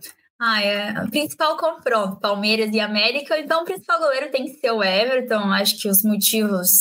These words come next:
estão meio que óbvios, né? Palmeiras líder, enfrenta o América, o último colocado e já rebaixado. É, S G,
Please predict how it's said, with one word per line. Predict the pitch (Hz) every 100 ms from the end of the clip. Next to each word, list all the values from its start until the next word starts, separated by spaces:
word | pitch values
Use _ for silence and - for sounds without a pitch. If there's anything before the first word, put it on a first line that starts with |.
| -
estão | 214 202
meio | 202 208
que | 214 202
óbvios, | 190 262 269 233 196
né? | 196 233 - _
Palmeiras | - 190 202 190 180
líder, | 202 302 285 302 294 - _ _
enfrenta | 214 214 220 220 214
o |
América, | 202 208 214 214
o |
último | 202 214 202
colocado | 214 208 208 202 196
e |
já | 196 196
rebaixado. | 202 185 190 - 190 220 269 233 226 - _ _ _ -
É, | 196 202 226
S | 240 285
G, | 226 247 220 175